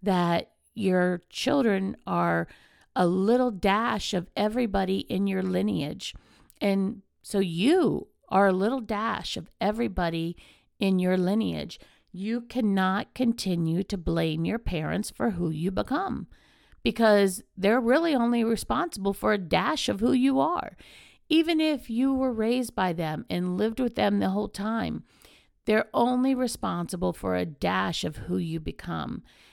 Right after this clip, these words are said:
because at some point you are free to hear things differently, to view things differently, to surround yourself with different kinds of people. And, you know,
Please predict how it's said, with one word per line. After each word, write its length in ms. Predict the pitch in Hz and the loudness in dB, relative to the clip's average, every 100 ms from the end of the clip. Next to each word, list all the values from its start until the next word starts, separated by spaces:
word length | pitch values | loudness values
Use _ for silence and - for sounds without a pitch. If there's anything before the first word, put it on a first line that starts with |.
| - | -14
because 380 | 214 202 214 202 | -10 -2 -2 0
at 160 | 208 - | -4 -6
some 360 | - 233 262 | -2 2 2
point 540 | 262 - 269 180 - - _ _ _ - | 2 0 0 0 -4 -10 _ _ _ -14
you 460 | 185 190 214 240 - | -6 -2 -2 -2 -2
are 160 | 190 | -4
free 500 | 190 - 214 233 214 196 | -4 -8 -2 0 0 -4
to 120 | - 165 | -8 -10
hear 800 | - - 254 254 214 156 165 - _ _ | -12 -4 0 2 2 0 -2 -8 _ _
things 300 | 180 175 160 | -4 -4 -4
differently, 680 | 180 180 180 - 165 - - - - _ - | -4 -6 -6 -8 -8 -10 -14 -18 -20 _ -2
to 160 | 208 | 2
view 560 | 170 175 190 226 233 240 - | 2 2 4 6 4 2 -4
things 300 | 190 165 156 | -2 -2 -2
differently, 500 | 165 160 - 180 170 | -6 -6 -8 -6 -6
to 160 | - 180 | -6 -8
surround 800 | - 180 170 180 208 208 214 | -4 -4 -2 -2 -2 -2 -2
yourself 540 | 208 190 - 175 170 - | -2 -4 -2 -2 -2 -4
with 200 | 170 - | -8 -6
different 340 | 170 - 170 | -6 -4 -6
kinds 300 | 170 156 156 | -4 -4 -4
of 100 | 151 | -8
people. 460 | - 185 - - - _ - - - _ - | -6 -6 -4 -8 -8 _ -20 -20 -20 _ 0
And, 480 | 185 185 180 185 - | 2 4 2 -2 -2
you 160 | 214 | -2
know, 360 | 196 180 170 | 0 0 0